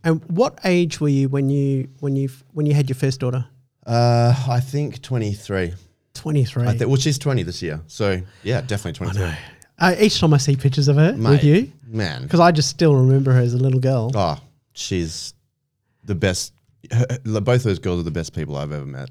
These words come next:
Speaker 1: Well, also, but you've been a, like, I remember even in two thousand and six, two thousand seven,
Speaker 2: Mm.
Speaker 1: when I'd work with you a bit,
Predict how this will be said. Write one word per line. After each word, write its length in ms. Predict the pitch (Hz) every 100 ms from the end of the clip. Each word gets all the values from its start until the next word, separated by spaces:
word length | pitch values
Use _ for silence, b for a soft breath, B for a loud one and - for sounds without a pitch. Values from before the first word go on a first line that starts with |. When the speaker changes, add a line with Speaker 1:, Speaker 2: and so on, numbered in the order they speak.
| -
Speaker 1:
Well, 140 | 190
also, 680 | 180 240 285 - 101 107 151 - _ -
but 100 | 160
you've 260 | 175 208
been 200 | - 131
a, 120 | 123 131 -
like, 220 | - 165 -
I 100 | 214
remember 460 | 226 185 165 139
even 560 | 151 165 165 156 151 143 -
in 160 | 147
two 200 | 131 156
thousand 400 | 151 135 135 131
and 140 | 123 123
six, 380 | - 131 - -
two 180 | -
thousand 420 | 147 135 131 127 127
seven, 500 | - 135 131 131 131
Speaker 2:
Mm. 240 | 101 95 95
Speaker 1:
when 140 | 208 247
I'd 320 | 202 147 131
work 280 | 151 151 151
with 160 | - -
you 100 | 131
a 20 |
bit, 280 | 127 123